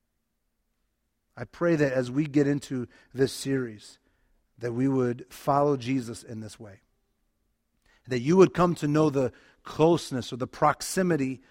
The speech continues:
of God as Father, that his life with us is based on his love for us, sacrificial, perfect love, and that his perspective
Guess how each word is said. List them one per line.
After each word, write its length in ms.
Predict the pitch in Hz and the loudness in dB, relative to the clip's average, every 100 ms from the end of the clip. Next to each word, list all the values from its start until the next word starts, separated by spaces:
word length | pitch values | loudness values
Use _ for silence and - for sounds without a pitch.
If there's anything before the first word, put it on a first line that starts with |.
| _ - | _ -8
of 200 | 127 113 | -6 2
God 280 | 147 151 | 4 4
as 200 | 139 123 | 4 -2
Father, 600 | - - 135 127 120 104 _ _ _ _ _ _ _ _ _ _ | -6 -8 -8 -8 -12 -20 _ _ _ _ _ _ _ _ _ _
that 120 | 127 | 0
his 160 | 131 120 | 0 8
life 340 | 151 175 - | 8 8 6
with 220 | 156 131 160 | 2 0 0
us 300 | 156 151 - | 2 2 0
is 220 | 160 120 - _ | -6 -6 -8 _
based 300 | 151 160 156 | 4 6 6
on 100 | 151 | 2
his 220 | 135 127 | 2 0
love 600 | 123 131 147 139 127 123 - _ _ _ | 4 8 8 8 -2 -16 -20 _ _ _
for 380 | - 160 156 | -8 0 2
us, 180 | 131 107 | 0 -8
sacrificial, 800 | - 165 139 160 - 147 - 147 | -2 0 0 -2 -2 -6 -4 -8
perfect 580 | - 151 135 151 127 _ _ _ | -6 -6 -6 -8 -10 _ _ _
love, 220 | 139 139 | 4 4
and 100 | 127 | 4
that 120 | 139 135 | 2 4
his 180 | 180 | 2
perspective 1000 | - 202 - - - 196 - 151 117 113 | 2 -2 -2 0 4 4 2 -6 -6 -10